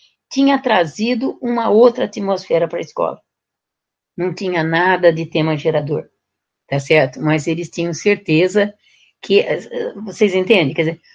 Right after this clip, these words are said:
Paulo Freire não se irritava com isso. Fala, "Ótimo, vamos pra fase dois", por exemplo, tá certo? "Excelente essa aqui, super essa, vamos."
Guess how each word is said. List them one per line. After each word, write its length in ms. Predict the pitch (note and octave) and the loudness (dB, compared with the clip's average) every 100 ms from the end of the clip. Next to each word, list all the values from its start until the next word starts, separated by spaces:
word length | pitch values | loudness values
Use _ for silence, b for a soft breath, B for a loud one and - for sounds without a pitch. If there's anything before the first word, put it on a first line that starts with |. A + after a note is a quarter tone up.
| b _ | b _
Paulo 220 | B3+ B3 | 4 4
Freire 320 | G#3+ B3+ C4 | 4 4 6
não 140 | C4+ C#4 | 6 4
se 120 | C4+ | 0
irritava 440 | A#3+ A#3 G#3+ G#3+ | -2 4 4 4
com 140 | A3 A#3+ | 0 0
isso. 340 | F3 D3+ - _ _ _ _ | 0 -2 -8 _ _ _ _
Fala, 220 | G3 F#3 F#3 | 0 0 4
"Ótimo, 560 | A3 A3+ D#3+ - D3+ D#3 | 6 6 4 0 -2 2
vamos 260 | A3 A#3+ | 2 2
pra 180 | B3+ A3 | 2 0
fase 300 | A#3+ A3+ A#3 | 0 -6 -6
dois", 500 | G3 G#3 E3+ C#3+ - | 2 4 4 0 -12
por 160 | - E3 | -16 -12
exemplo, 280 | D3+ C#3 - | -8 -8 -8
tá 140 | - | -12
certo? 320 | - F#3+ F#3 _ _ _ _ | 0 0 0 _ _ _ _
"Excelente 680 | - - A#3 A3 A3+ G#3 - | -14 -2 0 2 -2 -4 -6
essa 180 | D3 E3 | -4 -6
aqui, 320 | D3 C#3+ C#3+ _ _ _ _ | -4 -8 -8 _ _ _ _
super 460 | - E3+ F#3+ F#3+ | -16 -2 0 0
essa, 540 | G3+ G3+ G3+ G#3 A3 F#3+ | -2 0 -2 -2 -4 -2
vamos." 320 | F#3 F#3 | -2 -2